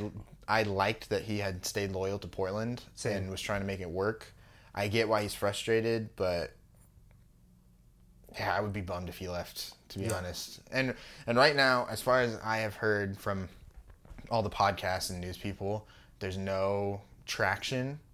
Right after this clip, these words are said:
Speaker 2: Mm-hmm.
Speaker 1: on any trades right now. Miami is his only preferred destination,
Speaker 2: Mm-hmm.
Speaker 1: as some of you guys may know, but the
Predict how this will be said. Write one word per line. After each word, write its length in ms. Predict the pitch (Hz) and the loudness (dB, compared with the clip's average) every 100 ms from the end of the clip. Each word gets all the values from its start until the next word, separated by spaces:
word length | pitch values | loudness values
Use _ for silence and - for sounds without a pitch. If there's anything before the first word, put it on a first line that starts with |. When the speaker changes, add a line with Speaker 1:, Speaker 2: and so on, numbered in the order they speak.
| - | -6
Speaker 2:
Mm-hmm. 120 | 117 | -2
Speaker 1:
on 600 | 107 98 95 95 90 92 - - - - - - | 0 0 -2 -4 -6 -10 -16 -20 -20 -20 -20 -8
any 200 | 120 107 | -4 -2
trades 500 | 98 110 98 107 110 | 0 0 0 0 0
right 160 | 123 120 | 0 2
now. 360 | 120 123 123 123 | 2 2 0 -2
Miami 420 | 104 101 107 107 | -4 0 0 2
is 160 | 107 101 | 2 0
his 140 | 104 - | -4 -4
only 260 | 98 101 | -4 -4
preferred 420 | 98 92 101 98 | -6 -6 -4 -2
destination, 800 | 95 92 - 95 98 - 107 107 107 127 | -2 -4 -6 -6 -4 -4 -2 -4 -6 -6
Speaker 2:
Mm-hmm. 180 | 117 120 - | -6 -4 -2
Speaker 1:
as 140 | 101 | -2
some 160 | - 110 | 0 0
of 60 | |
you 100 | 107 | 2
guys 220 | 110 110 110 | 4 4 4
may 140 | 117 | 2
know, 380 | 117 120 120 117 | 4 4 4 2
but 340 | 110 95 90 - - - - - - - - 98 | 2 2 2 -4 -20 -20 -20 -20 -20 -20 -12 -4
the 400 | 95 90 87 | 0 0 -2